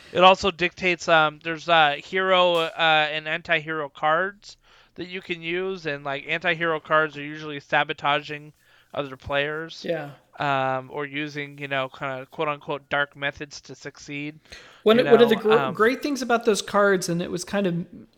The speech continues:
Speaker 2: our, our spouses kind of missed it when they were playing it, was that you get points for using those cards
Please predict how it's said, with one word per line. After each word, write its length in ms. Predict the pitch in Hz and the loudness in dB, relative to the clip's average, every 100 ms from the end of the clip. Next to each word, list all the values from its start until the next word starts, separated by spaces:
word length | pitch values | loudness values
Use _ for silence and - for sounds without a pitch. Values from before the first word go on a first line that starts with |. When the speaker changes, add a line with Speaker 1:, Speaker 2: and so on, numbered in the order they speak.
| _ _ | _ _
Speaker 2:
our, 180 | 202 180 - | -10 -10 -4
our 160 | 170 | -2
spouses 560 | 165 - 202 190 170 160 | -2 0 4 4 2 -2
kind 240 | - 180 156 | -2 -2 -2
of 140 | 135 | -2
missed 300 | 165 170 - | -4 -2 -6
it 120 | - | -6
when 220 | 175 160 | -4 -4
they 80 | 156 | -2
were 160 | 147 139 | -4 -8
playing 460 | - 170 156 147 | -10 -10 -6 -6
it, 200 | 143 - - | -8 -12 -10
was 240 | 160 143 | -10 -10
that 260 | - 156 - - - - _ | -12 -12 -14 -20 -20 -20 _
you 200 | 190 180 | 0 4
get 260 | 233 247 247 | 6 6 6
points 300 | 208 196 - | 2 2 0
for 160 | 170 | -6
using 460 | 156 185 175 170 160 | 0 2 2 2 0
those 180 | 139 - | -4 -8
cards 720 | 135 113 101 _ - - | -10 -12 -14 _ -16 -16